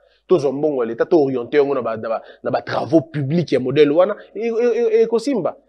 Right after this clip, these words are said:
Mais ceux qui bossent Bambongo à l'État, beaucoup de gens, il y a Bino. Ndé, comment un problème, wana?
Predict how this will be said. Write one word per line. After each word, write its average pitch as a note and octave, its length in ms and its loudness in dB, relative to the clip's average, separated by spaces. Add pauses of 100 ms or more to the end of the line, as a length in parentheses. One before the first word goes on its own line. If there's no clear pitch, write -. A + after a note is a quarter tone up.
Mais G3+ 80 4
ceux C#4+ 120 0
qui D4 120 0
bossent E3+ 240 2
Bambongo E3 480 2
à - 20 -2
l'État, C3 220 0
beaucoup D#3 180 -2
de E3 60 -4
gens, D#3 180 -6
il C3 40 0
y - 20 -4
a - 20 -4
Bino. D3 460 -6 (320)
Ndé, C4 160 -2
comment D4 240 -2
un F3 140 0
problème, A3+ 380 0
wana? G3+ 320 0